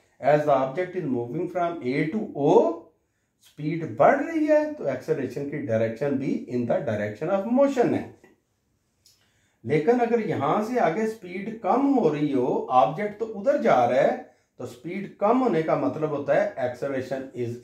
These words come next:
in the backward direction। अब अगर object यहां से वापस move करे इस तरफ को, तो चूंकि speed बढ़ती है लिहाजा acceleration की direction भी object की डायरेक्शन में होगी।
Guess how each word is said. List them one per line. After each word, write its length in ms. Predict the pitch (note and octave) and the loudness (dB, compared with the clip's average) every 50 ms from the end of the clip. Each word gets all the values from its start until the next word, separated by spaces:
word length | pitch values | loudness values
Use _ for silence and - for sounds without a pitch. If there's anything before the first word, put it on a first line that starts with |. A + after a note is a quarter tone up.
| C#3+ B2 | -4 -2
in 100 | A#2+ A2+ | -2 2
the 260 | A2 C3 C#3+ - D4+ - - - - A2+ G#2+ A2 | 2 4 2 2 0 -4 -10 -14 -16 -12 -6 -2
backward 540 | A2 A2+ A2+ A2 - C#3 C3 C3 B2 A#2 | -2 0 -2 -2 -4 -2 0 0 0 0
direction। 640 | A2+ A2 G2+ G2 G2 F#2+ F2 - - - - - - - - _ _ _ _ _ _ _ _ _ _ _ _ _ _ _ _ _ _ | -2 -2 -2 -2 -2 -4 -8 -10 -12 -16 -16 -16 -16 -18 -20 _ _ _ _ _ _ _ _ _ _ _ _ _ _ _ _ _ _
अब 220 | G3 A#3+ B3 G#3+ C#4+ | 0 0 2 2 2
अगर 200 | B3+ - - - | 2 4 2 4
object 480 | D3 C#3 C#3+ C#3+ D3+ G3+ G#3 G3+ - | 4 2 2 0 -4 -6 -8 -8 -10
यहां 440 | F#3 D3 B2 A2 A2+ A#2+ C3 C#3+ C#3+ | -10 -10 -10 -8 -6 -6 -4 -4 -6
से 180 | - - F#3+ F#3 | -6 -6 -6 -6
वापस 560 | - - - A2 A2 A2+ A2+ - A3 A#3+ A#3 A#3+ | -6 -6 -4 -2 -2 -2 -2 0 -2 -2 0 0
move 200 | B3+ A#3+ A#3+ A#3+ | 0 0 0 0
करे 320 | A#3 - - - D#3+ D#3+ D#3+ | -2 -4 -4 -2 0 0 0
इस 380 | - - - D#3 D3+ - - | -2 -2 -6 -6 -6 -4 -2
तरफ 220 | - - - A#2 A2+ | 0 0 0 0 -2
को, 420 | - - B2 A#2+ A#2+ C#3 - - - | -6 -6 -4 -2 -2 -2 -2 -4 -6
तो 60 | A#3+ | -10
चूंकि 320 | A3 - D#3 D3 C#3+ D3+ C3+ | -10 -8 -8 -8 -6 -6 -6
speed 600 | D3 - - - B2+ C3+ D#3 D3 - A2+ - - | -8 -8 -8 -8 -6 -4 -4 -4 -4 -6 -2 0
बढ़ती 380 | - G3+ - - D4 C4+ B3+ | 0 0 0 -4 -2 -2 0
है 600 | G#3 C3 A#2 A#2 A#2 - - - - - - _ _ _ _ _ _ _ _ A2 | 2 4 4 4 4 2 2 -2 -6 -12 -18 _ _ _ _ _ _ _ _ -2
लिहाजा 520 | A2+ C3+ C#3+ C#3 C#3 E3+ G3 G#3 - - C3 | 2 4 4 4 4 2 2 0 0 -2 -6
acceleration 640 | C3 C3+ - - - F3 E3+ D#3+ D#3 D3 D3+ F3+ F#3 | -6 -6 -6 -8 -8 -6 -4 -2 -2 -2 -2 -6 -6
की 260 | F3 F3+ F3 D#3+ A2+ | -6 -6 -6 -6 -4
direction 480 | A2 A2+ A2+ A#2 A#2+ A#2 - - D#3 D3+ | 0 0 0 2 0 -2 -4 -4 -4 -2
भी 640 | C3+ A#2 A2 A2 A2 A2+ B2+ D3+ - - - - _ | -2 -2 -2 -2 -2 -2 0 -2 -2 -4 -6 -8 _
object 520 | B2 A#2+ A#2 A2 G#2+ - D3 D3 D3 - - | 0 2 2 2 0 -2 -4 -4 -4 -6 -8
की 100 | F3+ D#3 | -8 -4
डायरेक्शन 600 | A#2 A#2 G#2+ G#2 G#2 - - - D3+ D#3+ F#3+ G#3 | -2 -2 -2 -2 -4 -6 -8 -8 -6 -4 0 0
में 240 | A#3 B3+ A#3 - | 2 2 2 0
होगी। 800 | - A#2+ A#2+ A#2 A#2 A#2 B2 D3+ F#3+ A3 F#3 C#3 A2+ - G#3+ A3+ | 0 -2 -4 -4 -4 -4 -4 0 0 2 2 0 -2 -4 -6 -8